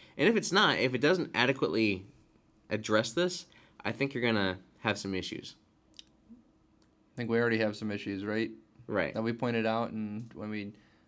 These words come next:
Speaker 2: a lot of the trailers, you can kind of infer
Speaker 1: Mm-hmm.
Speaker 2: what this movie is going to be about from the beginning to the end.
Speaker 1: Mm-hmm.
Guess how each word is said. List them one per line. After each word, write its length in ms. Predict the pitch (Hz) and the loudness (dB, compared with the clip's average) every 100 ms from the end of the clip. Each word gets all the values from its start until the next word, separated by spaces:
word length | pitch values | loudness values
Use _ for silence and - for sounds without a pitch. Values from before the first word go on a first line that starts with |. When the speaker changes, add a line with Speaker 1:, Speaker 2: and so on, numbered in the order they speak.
| _ | _
Speaker 2:
a 40 | 120 | 2
lot 140 | 120 | 2
of 60 | 113 | 2
the 60 | |
trailers, 380 | 110 131 135 117 | 0 0 2 2
you 80 | 110 | 0
can 100 | 110 | 0
kind 160 | 110 107 | -2 -2
of 80 | 101 | -4
infer 560 | 98 - 113 107 98 - _ | -8 -4 -2 -2 -4 -10 _
Speaker 1:
Mm-hmm. 260 | 117 110 101 | -8 -4 -6
Speaker 2:
what 260 | 107 117 113 | -2 -2 0
this 180 | 117 | -4
movie 200 | 131 123 | -2 0
is 100 | 113 | 0
going 160 | 101 113 | 0 -2
to 80 | 107 | 0
be 100 | 104 | -2
about 320 | 104 104 - | 0 0 -2
from 140 | 113 | -4
the 40 | 107 | -2
beginning 360 | 104 107 104 101 | -2 -2 -4 -6
to 100 | 95 | -6
the 200 | 95 98 | -4 -4
end. 320 | 80 76 - - 110 | -4 -8 -12 -14 -10
Speaker 1:
Mm-hmm. 200 | 107 | -8